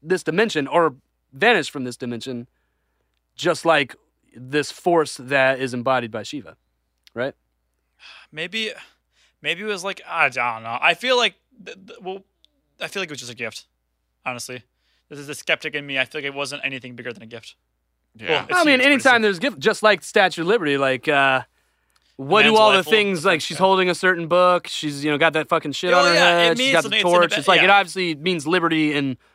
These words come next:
Speaker 2: Yeah, yeah,
Speaker 1: whatever
Speaker 2: yeah.
Speaker 1: way the French equate liberty to, I'm not quite sure. You know?
Speaker 3: <laughs> Yeah.
Speaker 1: But it's representative. It's not just an, you know, it's
Speaker 2: So you're
Speaker 1: art, an
Speaker 2: saying
Speaker 1: artistic representation of what they're, you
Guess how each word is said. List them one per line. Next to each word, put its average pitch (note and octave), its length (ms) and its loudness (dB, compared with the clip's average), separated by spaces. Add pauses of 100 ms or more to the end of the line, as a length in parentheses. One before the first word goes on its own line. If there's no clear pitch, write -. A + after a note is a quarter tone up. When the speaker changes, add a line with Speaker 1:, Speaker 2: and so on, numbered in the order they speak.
Speaker 2:
Yeah, G3+ 100 -8
yeah, F#3+ 40 4
Speaker 1:
whatever F3+ 340 4
Speaker 2:
yeah. E3+ 80 0
Speaker 1:
way E3 400 4
the D3+ 340 -10
French D#3+ 500 -2 (220)
equate D3+ 340 0
liberty D3+ 340 2
to, D3 180 -4
I'm C#3+ 80 -2
not C3 140 -6
quite C3+ 180 -4
sure. C3 340 -6 (800)
You E3 200 -6
know? B2 140 -6
Speaker 3:
<laughs> - 0 -
Yeah. G#2 240 -2 (1000)
Speaker 1:
But C4+ 160 6
it's A#3+ 140 0
representative. F3 540 2
It's F3 140 -2
not F#3 180 4
just E3+ 180 -4
an, E3 160 -2 (480)
you G#3 80 0
know, F3+ 60 4
it's F3 100 -2
Speaker 2:
So - 60 -14 (120)
you're G#3 60 6
Speaker 1:
art, G#3 80 8
an G3 40 2
Speaker 2:
saying G#3 220 4
Speaker 1:
artistic G3+ 580 2
representation F3 840 0
of C#3+ 160 -2
what D#3+ 280 2
they're, D3 360 2 (580)
you C3+ 180 -14